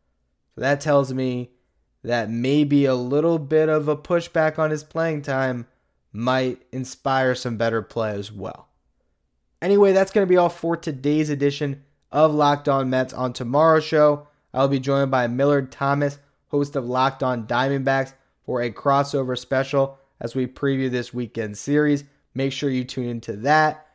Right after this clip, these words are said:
Make sure you follow, rate, and review wherever you get your podcast. Make sure you follow me on Twitter at Finkelstein Ryan. Follow the show at Locked On Mets. There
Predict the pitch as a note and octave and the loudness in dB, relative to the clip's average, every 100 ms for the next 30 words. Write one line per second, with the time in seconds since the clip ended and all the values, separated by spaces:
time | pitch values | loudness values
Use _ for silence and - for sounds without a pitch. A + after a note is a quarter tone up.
0 | _ _ C3+ C#3+ - D#3 D3 C#3 B2 A2+ | _ _ -4 -2 -2 -2 0 0 -4 -4
1 | C#3+ C#3+ D3 C3+ C3+ C#3 C3 A#2+ C#3 D#3 | 2 4 4 4 0 0 -2 -2 0 0
2 | D#3 - _ _ C3 C3+ C#3+ C#3+ C#3+ D3 | -2 -8 _ _ 0 2 2 0 -2 0
3 | C#3 C#3 C#3+ C#3 C#3 B2+ - A#2+ A2+ C#3 | 0 0 -2 -2 -4 -8 -6 -6 -4 0
4 | C#3+ D3 D3 C#3+ C#3+ C#3+ D3 D3 D3 _ | 2 2 2 0 0 0 0 0 -2 _
5 | _ _ D3+ D3 D#3+ C#3 C#3+ - C#3+ C3 | _ _ 0 0 -2 -4 -6 -4 -4 -2
6 | C3+ C3+ B2+ C3+ C3+ C#3 B2 - D#3+ E3 | -2 -4 -4 0 2 2 -2 -2 2 2
7 | D#3+ - _ _ _ C#3+ D#3 C3 D3 C#3 | 2 -4 _ _ _ -4 -2 0 2 0
8 | C#3 C3+ C3+ B2+ C3 C#3 C#3 - A#2 C#3 | 0 -2 -2 -2 -2 -2 -4 -14 -4 2
9 | D#3 D#3 D#3 | 4 4 0